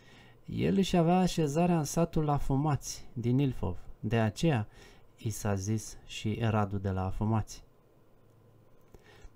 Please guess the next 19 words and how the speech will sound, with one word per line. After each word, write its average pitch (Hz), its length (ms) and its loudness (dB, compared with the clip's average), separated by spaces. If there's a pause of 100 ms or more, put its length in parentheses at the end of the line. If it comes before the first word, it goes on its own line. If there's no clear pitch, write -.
(280)
Mehmet 127 600 4
veni 147 360 2
din 165 240 4
nou 165 320 4
în 107 160 2
ajutorul 101 440 2
lui 95 140 -2
Teodosie 151 680 0
și 151 600 -4
se - 300 0
dădură 160 380 2
o 147 80 4
serie 147 300 0
întreagă 131 420 0
de 117 140 0
lupte 131 380 0
cu 127 380 -2
rezultat 120 540 0
schimbător. 117 640 0